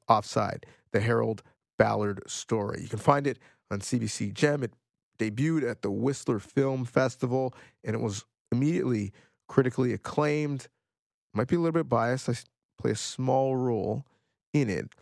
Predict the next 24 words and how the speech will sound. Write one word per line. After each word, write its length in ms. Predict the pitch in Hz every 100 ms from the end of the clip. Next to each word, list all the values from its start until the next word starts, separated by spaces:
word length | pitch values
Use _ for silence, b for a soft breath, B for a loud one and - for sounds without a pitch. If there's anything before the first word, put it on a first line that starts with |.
| b b b b
But 240 | 160 151 _ _ _ _ _ _ _ -
in 160 | 196
it, 80 | 208
you're 140 | 165 156
gonna 140 | 156
get 120 | 147
perspectives 720 | 147 131 - 143 - 135 120 113 -
on 400 | 123 120 120 117
the 120 | 123 143
infamous 540 | 143 - 135 120 - -
Leafs 360 | 123 123 117 -
owner 440 | 120 117 113 110 104 B B -
by 140 | 120
many 260 | 120 127 120
people. 340 | 120 - 98 -
Former 360 | - 185 202
Leaf 220 | 196 202 -
captains, 600 | 196 185 - 101 73 -
Wendell 360 | - 170 175 160
Clark, 460 | - 160 139 95 _ - 82 107
Daryl 240 | 175 185
Sittler, 540 | 165 190 180 123 98 90
Lanny 320 | 120 151 175
McDonald. 600 | 170 - 175 170 147 110